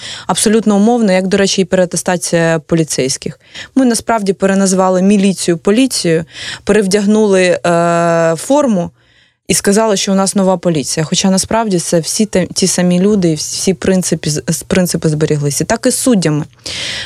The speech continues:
Хтось пішов, бо побоявся електронного декларування і показати свої реальні статки. І може, можливо, це навіть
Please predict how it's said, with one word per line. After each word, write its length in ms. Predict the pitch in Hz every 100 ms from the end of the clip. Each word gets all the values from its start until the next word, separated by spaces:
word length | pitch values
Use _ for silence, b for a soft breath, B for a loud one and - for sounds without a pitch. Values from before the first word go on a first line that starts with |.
| B
Хтось 340 | - - 294
пішов, 460 | - 233 - 185 185
бо 140 | 202
побоявся 560 | 196 185 196 202 202 202
електронного 540 | 180 - 185 185 175
декларування 840 | 170 160 165 160 143 135 147 175 - -
і 360 | 175 175 175 -
показати 480 | 175 185 185 180
свої 320 | 165 175 170 170
реальні 360 | 165 165 160
статки. 560 | 151 - 127 - - 196 B B B B
І 80 | 233
може, 480 | 240 247 254 214 -
можливо, 420 | 208 214 262 240
це 180 | - 208
навіть 600 | 202 202 196 - 170